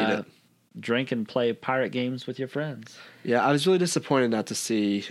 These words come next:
Speaker 1: a sooner release date than that.
Speaker 2: Yeah.
Speaker 1: I really thought we'd get it this year. I was really kinda hoping that would be a game where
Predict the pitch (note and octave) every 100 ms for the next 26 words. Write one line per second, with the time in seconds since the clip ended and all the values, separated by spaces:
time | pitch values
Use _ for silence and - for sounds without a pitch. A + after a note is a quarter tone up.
0 | - - - - A#2+ G#2+ G#2 G#2 - A2
1 | G#2 - - - - - - _ _ _
2 | _ _ _ _ _ - - B2+ C#3+ C#3+
3 | C#3+ G#2+ A2 A2 G2+ G#2+ - G#2 G2+ G#2
4 | - F#3 F#3+ C3 B2 B2+ A#2+ G#2+ G#2 G2+
5 | G2 G#2+ G#2+ G#2+ G2+ G2 F#2+